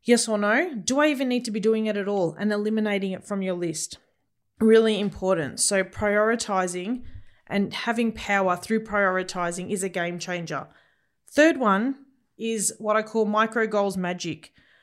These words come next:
So by now you've visualized and you know what area you need to focus on to move you forward,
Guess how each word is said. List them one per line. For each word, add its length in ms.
So 140
by 160
now 180
you've 300
visualized 880
and 220
you 60
know 160
what 200
area 300
you 140
need 220
to 60
focus 460
on 280
to 120
move 260
you 100
forward, 520